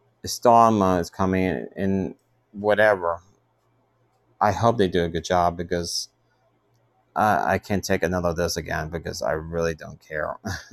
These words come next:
<laughs> I just wanna see this movie.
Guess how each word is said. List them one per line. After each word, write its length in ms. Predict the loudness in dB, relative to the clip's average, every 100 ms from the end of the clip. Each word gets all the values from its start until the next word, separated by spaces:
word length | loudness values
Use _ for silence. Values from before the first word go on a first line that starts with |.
| -20 -20 _ _
<laughs> 880 | _ _ _ _ _ _ _ _ 0
I 80 |
just 180 | 2 4
wanna 180 | 6 4
see 160 | 4 6
this 200 | 6 6
movie. 480 | 6 6 6 6